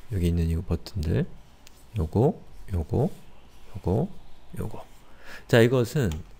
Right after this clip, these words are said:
어, 여러분이 보고 있는 요 시야의 각도를 바꾸는 겁니다.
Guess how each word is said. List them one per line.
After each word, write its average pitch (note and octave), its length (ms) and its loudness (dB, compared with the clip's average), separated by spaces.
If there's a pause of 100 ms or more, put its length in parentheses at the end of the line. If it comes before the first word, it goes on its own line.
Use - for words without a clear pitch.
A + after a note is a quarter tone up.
(480)
어, F2+ 640 4 (1500)
여러분이 B2+ 800 8 (280)
보고 A#2 260 10
있는 B2 520 8 (140)
요 G2+ 180 6
시야의 C3 720 8
각도를 B2+ 640 8
바꾸는 E2+ 400 4
겁니다. D#2+ 380 -4